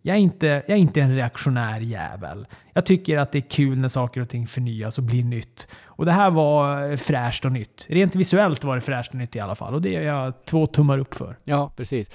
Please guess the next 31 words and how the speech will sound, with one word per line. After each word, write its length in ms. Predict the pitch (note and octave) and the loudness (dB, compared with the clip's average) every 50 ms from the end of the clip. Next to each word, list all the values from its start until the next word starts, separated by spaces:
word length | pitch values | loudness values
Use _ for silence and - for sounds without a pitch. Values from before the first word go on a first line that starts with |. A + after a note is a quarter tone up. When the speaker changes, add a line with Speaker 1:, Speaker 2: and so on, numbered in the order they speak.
| - - - | -18 -4 0
Speaker 2:
Jag 140 | C#3 C#3 | 2 4
måste 320 | D3+ D#3+ C#3 - - - D3 | 4 4 2 0 -2 -2 -2
ju 80 | C#3+ | -2
säga, 340 | C3+ - D3+ C3+ B2+ A#2+ A2+ | 0 0 2 2 4 4 4
vi 360 | A2+ A2+ A2+ A#2+ A#2+ A#2+ C3 | 4 2 0 -2 -4 -6 -6
får 160 | A#2+ - D3 C3 | -4 -4 -4 -4
inte 140 | A#2+ C3 | -4 -4
glömma 360 | A#2+ C3 C3 C3 C3 C3 B2 A#2+ | -2 0 0 2 2 2 2 2
av 100 | A2 A#2 | 0 0
U 220 | B2+ B2 A2 G#2+ | 0 0 0 0
S 380 | G2 F#2 - - - - - - | 0 -2 -4 -8 -12 -12 -8 -4
Champ-matchen 680 | - A2+ G#2 G2 - - A#2 G#2+ G2+ - - - A#2 A#2 | -2 -2 -2 -2 -4 -4 -2 -2 -2 -4 -4 -4 -2 -2
mellan 260 | A2+ A2+ A2+ A2 G#2+ | -2 -2 -2 -2 -2
A 40 | G#2+ | -4
J 240 | A2 G#2 A2+ G#2+ | -4 -4 -4 -4
Styles 420 | - - - A2+ G#2 G2 F#2 - - | -4 -2 -2 0 0 0 -2 -6 -10
och 60 | A2+ | -8
Cedric 400 | - - G#2+ G2+ G2 G2+ - - | -4 -2 -2 -2 -2 -4 -4 -4
Alexander. 580 | A2+ G#2+ G2+ - - G#2+ G2 F#2 F#2+ A2 G#2 G2 | -4 -4 -2 -2 0 0 0 0 0 0 -2 0
Den 180 | G#2+ B2 A#2+ | 0 0 0
tyckte 200 | - C3 A2+ - | 0 -2 -2 -2
jag 60 | A2 | -2
var 140 | G2+ G2+ G2+ | -2 -2 -2
riktigt, 600 | G#2+ A2 - C#3+ A#2 - - _ - - C#3+ - | -4 -2 -2 -4 -4 -4 -8 _ -6 -6 -4 -4
riktigt 300 | D3 C3 - - A2+ G2+ | -4 -6 -6 -6 -6 -4
bra. 180 | - A2+ G#2+ A2+ | -2 -2 0 0
Det 100 | B2+ B2+ | -2 -4
tycker 260 | - C3+ - - B2 | -4 -6 -4 -2 -2
jag 80 | A#2 A2 | -2 -2
nog 180 | G#2+ G#2 G#2 | -2 -2 -2
är, 120 | G2 G2 | -4 -4